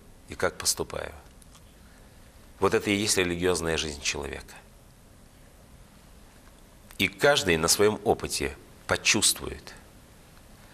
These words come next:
что осуществление этого пожелания прину-, принесет, несомненно, реальную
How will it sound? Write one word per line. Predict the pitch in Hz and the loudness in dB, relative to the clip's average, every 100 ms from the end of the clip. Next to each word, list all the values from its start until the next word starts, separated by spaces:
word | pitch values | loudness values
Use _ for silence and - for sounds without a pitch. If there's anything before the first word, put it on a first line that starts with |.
| - - - - - - - - - - | -20 -20 -20 -20 -20 -20 -20 -20 -16 -2
что | - 98 | 0 4
осуществление | 90 - 95 98 - 123 120 | 6 4 2 2 2 2 2
этого | 85 82 | 2 2
пожелания | 78 80 78 78 67 67 69 - - - - - - - - - - - - - - - - - - - - - - | 2 0 0 2 0 -2 -10 -14 -18 -20 -20 -20 -20 -20 -20 -20 -20 -20 -20 -20 -20 -20 -20 -20 -20 -20 -20 -14 -2
прину-, | 90 87 98 | 2 4 2
принесет, | - 85 85 85 82 - 120 - - | 2 2 2 4 2 4 2 0 -10
несомненно, | 85 87 113 113 98 92 78 65 62 64 - | -2 0 2 2 2 0 -2 -2 -4 -8 -2
реальную | 90 87 90 101 80 69 64 | 2 6 6 4 0 -4 -4